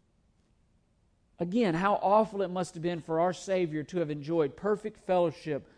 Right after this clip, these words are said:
with the Father and yet have his Father turn his back, to have his Father say no to his request.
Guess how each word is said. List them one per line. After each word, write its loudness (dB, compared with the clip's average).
with 0
the -6
Father 2
and -4
yet 2
have -2
his -8
Father -2
turn -6
his -4
back, -4
to -4
have -2
his -4
Father 0
say -6
no -8
to -8
his -6
request. -12